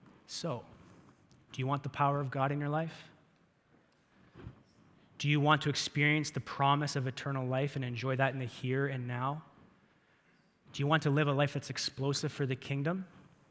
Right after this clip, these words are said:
Then you need a fresh anointing.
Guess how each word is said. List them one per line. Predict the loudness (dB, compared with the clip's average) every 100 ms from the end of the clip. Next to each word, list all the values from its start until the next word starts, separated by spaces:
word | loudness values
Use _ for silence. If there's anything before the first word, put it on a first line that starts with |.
| _ _ _ _ _ _ _ _ _ _ _ _ _
Then | -4
you | -2
need | -2
a | -4
fresh | -4 -4 -4
anointing. | -4 -6 -8 -12